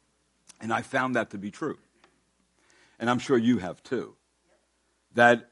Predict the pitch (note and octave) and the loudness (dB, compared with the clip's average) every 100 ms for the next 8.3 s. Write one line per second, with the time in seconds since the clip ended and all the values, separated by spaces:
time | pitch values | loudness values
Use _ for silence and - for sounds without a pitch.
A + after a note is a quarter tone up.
0 | _ B2+ A#2+ - C3+ C3 D#3 C3+ A2+ C3+ | _ -4 -4 -4 -2 6 6 6 2 4
1 | D3+ A2 A2 - A2+ F#2 G#2+ G#2 F#2+ F#2+ | 4 0 -10 -10 -10 -6 -4 -4 -4 -4
2 | G2+ G2 - D3 A#2+ - - - _ _ | -4 -6 -8 -10 -10 -16 -20 -20 _ _
3 | _ _ _ _ _ _ _ _ A2 G#2+ | _ _ _ _ _ _ _ _ -6 -2
4 | A2+ A2+ C3 C3+ B2+ B2 - _ _ _ | 0 4 6 8 8 4 0 _ _ _
5 | F#2+ C3+ - A#2 G#2+ A#2+ C3 A#2+ F#2 A2+ | -2 -2 0 -2 0 0 0 0 -4 -2
6 | G#2 D2 D#2+ G2+ A2 G2 A#2+ A#2+ G#2+ F2 | -2 -4 -8 -8 -8 -2 2 2 2 2
7 | B2+ C#3 A#2+ G#2 - G#2+ G#2 G2+ G#2+ C3+ | 4 4 2 -2 -4 -6 -6 -6 -6 -6
8 | E2 C2+ - | -6 -12 -20